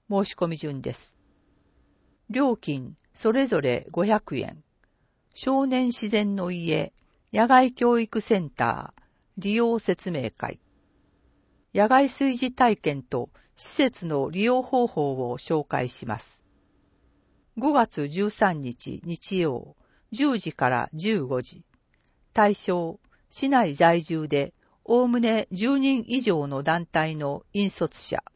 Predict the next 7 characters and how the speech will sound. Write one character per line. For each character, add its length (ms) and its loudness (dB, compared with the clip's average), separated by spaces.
定 240 6
員、 480 -2
三 320 2
十 260 0
人 240 0
程 280 0
度。 240 -4